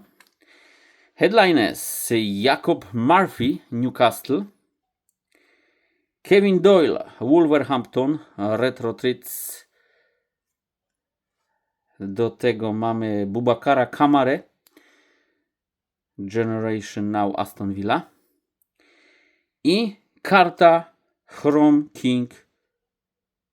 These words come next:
Didier Drogba z Chelsea. Pięknie.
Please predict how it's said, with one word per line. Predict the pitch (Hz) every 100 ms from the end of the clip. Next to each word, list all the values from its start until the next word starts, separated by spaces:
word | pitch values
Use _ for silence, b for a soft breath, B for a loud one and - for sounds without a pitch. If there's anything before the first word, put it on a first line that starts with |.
| _ _
Didier | 104 104 190 147 139 147 151 - _
Drogba | 110 156 208 165 170 190 117 - _ _ _ _ _ _ _ _ _ _ _ -
z | - -
Chelsea. | 151 117 - - - _ _ _ _ _ _ _ _ _ _ _ _ _ _ _ _ _
Pięknie. | - 107 98 _ -